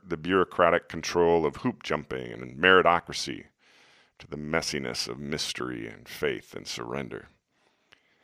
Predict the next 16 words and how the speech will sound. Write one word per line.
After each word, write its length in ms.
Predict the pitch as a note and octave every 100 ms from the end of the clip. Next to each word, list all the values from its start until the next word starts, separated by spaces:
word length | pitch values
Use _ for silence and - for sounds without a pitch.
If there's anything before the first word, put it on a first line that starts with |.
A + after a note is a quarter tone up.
| _ _
What 180 | - B2
God 220 | F3 G3
makes 220 | E3 C3+
clear 260 | - B2 B2
to 100 | G#2+
Jerry 320 | F2+ G2 G2+
from 180 | F#2+ F#2
the 60 | E2+
beginning 640 | D#2+ E2 F#2+ F#2+ E2+ E2
is 320 | A#1+ F2 E2+
that 220 | F#2+ F#2+
as 180 | D#2+ F2+
the 160 | F#2+ F2+
author 380 | A2+ C#3 C3
of 100 | A2+
life, 560 | F#2 E2+ F2 F2+ - _